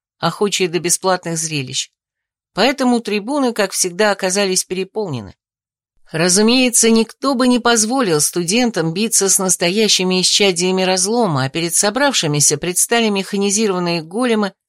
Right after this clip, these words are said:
под управлением молодых инженеров с кафедры маготехники. Обычно у каждой твари было по два оператора. Один управлял лапами и клешнями, второй — ядовитым хвостом.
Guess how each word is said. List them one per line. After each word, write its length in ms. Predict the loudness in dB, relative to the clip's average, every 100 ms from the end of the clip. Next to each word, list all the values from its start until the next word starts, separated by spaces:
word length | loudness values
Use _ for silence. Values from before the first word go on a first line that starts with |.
| _ _ _
под 160 | -2
управлением 600 | 0 0 0 2 0 0
молодых 440 | 0 0 0 -2 -2
инженеров 560 | -4 -2 0 0 0
с 80 | -2
кафедры 460 | -2 -2 -2 -4 -2
маготехники. 880 | -2 -2 -4 -2 -2 -6 -14 -16 -20 _ _ _ _ _ _ _ -4
Обычно 500 | -2 0 2 2 2
у 60 |
каждой 340 | 2 0 2 -2
твари 380 | 0 0 0
было 260 | 0 0 0
по 240 | 0 -2
два 180 | 0 0
оператора. 640 | 0 -2 -2 -4 -8 -16 -18 _ _ _ _ _
Один 360 | -2 0 2 2
управлял 480 | 2 0 2 2 2
лапами 420 | 2 0 -2 -4
и 20 |
клешнями, 640 | -4 -2 -2 0 -2 -4 -8 _ _ _
второй — 460 | -4 0 0 0 0
ядовитым 500 | 0 0 0 -4 -6
хвостом. 580 | -2 -2 -2 -4 -8